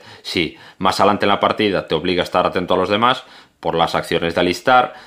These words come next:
porque ya empiezas a tener la mosca detrás de la oreja de "ahora ya pueden venir a por mí, cuando me van a atacar se me va a caer el pelo como ahora me pillen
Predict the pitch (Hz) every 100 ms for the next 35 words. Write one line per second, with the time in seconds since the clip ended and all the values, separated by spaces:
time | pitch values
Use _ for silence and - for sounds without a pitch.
0 | - - 85 80 85 87 85 82 85 82
1 | 90 87 87 90 - 87 82 90 87 87
2 | 87 92 92 90 85 85 90 90 87 82
3 | 87 85 87 90 87 135 - 92 85 -
4 | 87 85 87 87 90 87 85 95 90 -
5 | - - 78 78 85 85 82 87 - 90
6 | 85 87 87 87 90 90 90 87 90 90
7 | 90 90